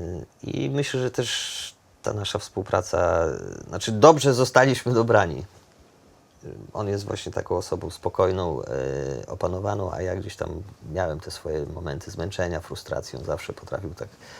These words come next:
e, ojcowską ręką to wszystko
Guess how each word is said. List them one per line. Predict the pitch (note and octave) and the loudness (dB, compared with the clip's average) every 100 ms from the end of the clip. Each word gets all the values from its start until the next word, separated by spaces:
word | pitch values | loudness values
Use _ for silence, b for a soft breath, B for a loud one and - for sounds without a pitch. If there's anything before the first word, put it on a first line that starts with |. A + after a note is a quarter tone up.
| B B B B - | B B B B -12
e, | C2+ B1 - - - - - | -8 -8 -10 -14 -18 -18 -10
ojcowską | E2 F#2 G2+ F#2 - E2+ | -6 -2 -2 -2 0 0
ręką | D#2 E2 - | 0 -2 -4
to | C#2 D#2 | -6 -6
wszystko | - - - | -8 -12 -10